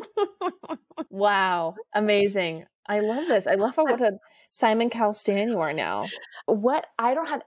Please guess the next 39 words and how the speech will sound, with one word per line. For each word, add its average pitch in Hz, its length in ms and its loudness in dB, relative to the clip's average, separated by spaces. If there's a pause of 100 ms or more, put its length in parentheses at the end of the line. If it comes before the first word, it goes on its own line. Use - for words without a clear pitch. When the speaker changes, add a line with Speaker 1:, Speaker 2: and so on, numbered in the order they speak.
Speaker 2:
anything 214 480 2
from 202 180 -4
my 185 160 -2
ex-boyfriends 190 720 -4
except 190 360 -4
for, 196 140 -4
like, 185 220 -2
embarrassing 196 960 0
memories 214 800 2
Speaker 1:
Mm-hmm. 180 280 -4
Speaker 2:
and, 220 340 2
like, 202 180 0
moments 202 420 -2
of 214 80 0
mortification. 196 920 -6 (180)
I 180 40 0
Speaker 1:
Right. 226 160 4
Speaker 2:
would 220 160 4
love 220 600 2 (320)
to 220 100 2
walk 190 280 0
away 180 380 -2
with 180 260 -2
a 180 60 -4
hot, 175 460 -2
hot 185 260 -4
new 180 140 0
set 180 200 0
of 170 120 -2
boobs. 165 400 2
So, 147 420 0 (1120)
<sighs> - 20 -4
anyway, 214 1000 4
just 262 180 -4
wanna 208 160 -4
throw 180 200 -4
that 170 120 -4
out - 180 -8
there. - 200 -10